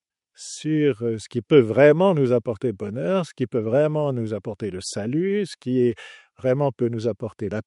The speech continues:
paix. Euh, voilà, c'est le, c'est le prince de la paix que nous attendons, c'est, c'est, c'est ce monde meilleur auquel tout être humain aspire.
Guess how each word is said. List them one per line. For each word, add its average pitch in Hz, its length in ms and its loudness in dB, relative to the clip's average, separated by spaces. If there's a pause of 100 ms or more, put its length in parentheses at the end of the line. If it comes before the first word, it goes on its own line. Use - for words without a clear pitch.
paix. 202 220 4 (580)
Euh, 120 380 -10
voilà, 147 180 -8
c'est 104 220 -8
le, 87 60 -14
c'est - 120 -12
le 90 100 -10
prince 120 360 -4
de 117 80 0
la 131 140 0 (100)
paix 175 260 -2
que 127 80 -4
nous 110 200 -6
attendons, 131 600 -8
c'est, - 240 -12
c'est, 110 220 -12 (520)
c'est - 220 -10
ce - 160 -8
monde 113 220 -4
meilleur 160 720 6
auquel 120 260 -4 (140)
tout 214 280 0
être 156 300 -2
humain 143 280 -2
aspire. 131 760 -4